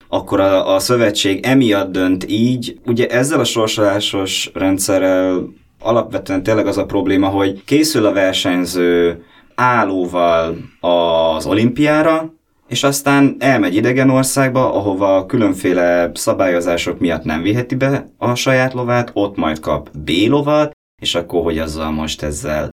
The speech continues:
húsz-huszonöt perc vagy egy óra alatt megbarátkozik-e, vagy kiismeri, lehetetlen.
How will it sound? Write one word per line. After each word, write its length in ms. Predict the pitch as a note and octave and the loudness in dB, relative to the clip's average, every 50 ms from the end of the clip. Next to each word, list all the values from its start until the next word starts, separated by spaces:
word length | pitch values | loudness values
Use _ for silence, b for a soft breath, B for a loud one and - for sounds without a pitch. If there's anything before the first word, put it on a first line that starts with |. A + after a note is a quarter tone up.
| _ _ _ _ _ _ _ _ - - | _ _ _ _ _ _ _ _ -12 0
húsz-huszonöt 720 | - - D3+ C3+ A#2 - C3 A#2+ - A2 G#2 F#2+ F2+ - - | 2 2 2 2 0 -2 -4 -4 -2 0 0 -2 -2 -2 -2
perc 320 | - F#2 F2+ F2 F2 - | -2 -2 -2 -2 -4 -4
vagy 140 | F2 F2+ G#2 | -2 0 2
egy 220 | A2+ G#2+ G#2 G2+ | 2 2 0 0
óra 220 | F#2+ F#2+ F2+ F2 F2 | 0 0 2 0 0
alatt 260 | E2+ D#2+ D2+ - - | 0 -2 -4 -6 -4
megbarátkozik-e, 880 | E2+ G#2+ C3+ C#3+ C#3+ C#3 A#2+ G#2+ G2 - - - E2+ E2+ E2 - - | -2 -2 -2 0 0 0 0 0 0 -2 -4 -8 -8 -8 -8 -8 -8
vagy 180 | - C#2 D2 - | -10 -10 -12 -10
kiismeri, 720 | - - - B2+ C#3 C#3 - - A#2 A#2 G#2+ G2+ E2 - - D2+ | -6 0 2 4 4 2 2 -2 -4 -2 -2 -2 -6 -6 -8 -6
lehetetlen. 800 | D2+ D#2 D2 - D2 C#2 - C2+ C2+ C#2 - C#2 - - - | -6 -6 -6 -6 -8 -8 -6 -8 -8 -8 -10 -12 -14 -14 -14